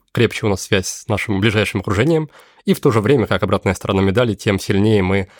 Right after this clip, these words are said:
настороженно, более враждебно относимся к тем, кого не причисляем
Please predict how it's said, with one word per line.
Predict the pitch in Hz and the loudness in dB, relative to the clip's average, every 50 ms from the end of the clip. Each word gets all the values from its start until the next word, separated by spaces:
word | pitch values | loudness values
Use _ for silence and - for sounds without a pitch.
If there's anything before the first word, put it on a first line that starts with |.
| - - - _ _ _ _ - | -20 -20 -20 _ _ _ _ -2
настороженно, | 123 117 - - 117 110 113 101 113 107 98 | -2 -2 0 0 2 2 2 2 2 0 0
более | 92 104 104 101 | 2 2 2 2
враждебно | 98 104 104 95 98 110 117 113 113 104 98 98 _ | 2 2 0 0 -2 -2 -2 0 0 0 0 -2 _
относимся | - 104 _ - 107 - - 107 98 - 113 | -10 -8 _ -4 -4 -4 -4 -6 -6 -6 -8
к | - - | -10 -4
тем, | - 117 101 95 | -2 -2 -2 0
кого | - 107 95 101 95 92 _ _ _ _ _ _ _ _ - | -2 -2 0 0 -2 -2 _ _ _ _ _ _ _ _ 0
не | 110 104 104 104 | 2 2 2 2
причисляем | - 98 - 110 - - - 98 85 92 104 | 0 -2 -4 -4 -4 0 0 0 0 -2 -6